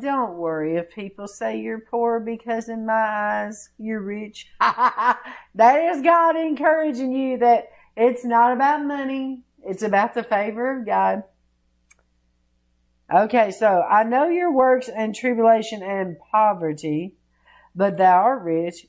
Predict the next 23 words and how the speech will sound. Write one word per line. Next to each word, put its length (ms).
and 240
I 260
know 600
the 160
blasphemy 1300
of 320
them 360
which 300
say 300
they 200
are 300
Jews." 1000
Boy, 340
we 200
see 240
this 300
today, 360
don't 240
we, 140
Brad? 420
"And 320
are 320
not, 800